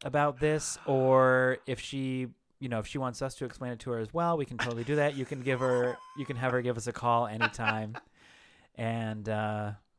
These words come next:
Speaker 1: "You stupid idiot, we don't trust you to relay this information. Go ahead and have her give us a call so we can explain it to her 'cause you'll probably screw it up."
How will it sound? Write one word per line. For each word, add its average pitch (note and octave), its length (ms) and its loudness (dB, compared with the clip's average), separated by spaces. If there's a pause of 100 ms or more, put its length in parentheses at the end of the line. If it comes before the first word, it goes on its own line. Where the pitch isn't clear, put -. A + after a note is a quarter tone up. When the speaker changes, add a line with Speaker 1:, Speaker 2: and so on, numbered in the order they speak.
(580)
Speaker 1:
"You A#2 120 -4
stupid B2+ 420 -2
idiot, A#2 380 -4
we A#2 100 -2
don't A2 160 -4
trust A#2 340 -4
you A2+ 220 -6
to A#2 140 -10
relay G#2+ 340 -4
this G#2 200 -10
information. G#2 760 -10
Go A2+ 100 -2
ahead G#2+ 160 -2
and G#2 160 -10
have G2+ 200 -6
her G#2 100 -6
give G#2 100 -4
us F#2+ 120 -8
a G#2 40 -8
call G2+ 260 -4
so G#2+ 160 -8
we G#2+ 100 -4
can G#2 140 -10
explain G#2 300 -8
it G2 80 -8
to A2 80 -8
her G2 100 -6
'cause G2+ 180 -8
you'll G2+ 140 -4
probably G#2 200 -8
screw G#2 220 -8
it G2+ 60 -4
up." F#2+ 180 -10